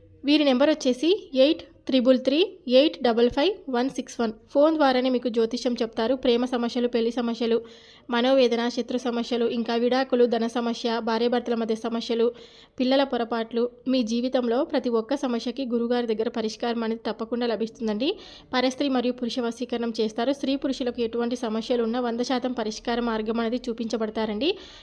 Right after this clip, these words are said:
గురువుగారికి నమ్మకంతో ఒకసారి కాల్ చేయండి. నేను కూడా చిన్న చిన్న సమస్యలు ఉంటే గురువుగారి దగ్గర పరిష్కారం అనేది పొందానన్నమాట. చాలా నమ్మకమైనటువంటి గురువుగారు. ప్రతి ఒక్కరూ ప్రయత్నం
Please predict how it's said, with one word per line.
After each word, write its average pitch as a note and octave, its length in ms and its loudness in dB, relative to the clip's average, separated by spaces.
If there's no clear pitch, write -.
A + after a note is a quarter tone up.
గురువుగారికి D4+ 460 2
నమ్మకంతో A#3+ 460 -2
ఒకసారి A3+ 360 -2
కాల్ A3 300 -2
చేయండి. A3+ 380 0
నేను B3+ 240 0
కూడా B3+ 160 -4
చిన్న A#3 200 -2
చిన్న A#3 240 -2
సమస్యలు A3+ 460 -2
ఉంటే A#3 180 0
గురువుగారి A#3 420 0
దగ్గర A3+ 320 -4
పరిష్కారం A#3+ 500 0
అనేది A3 300 0
పొందానన్నమాట. A3+ 600 0
చాలా C#4 420 -2
నమ్మకమైనటువంటి A#3+ 800 -2
గురువుగారు. A3+ 460 -2
ప్రతి A3+ 340 -4
ఒక్కరూ A#3+ 300 -2
ప్రయత్నం A#3 440 -4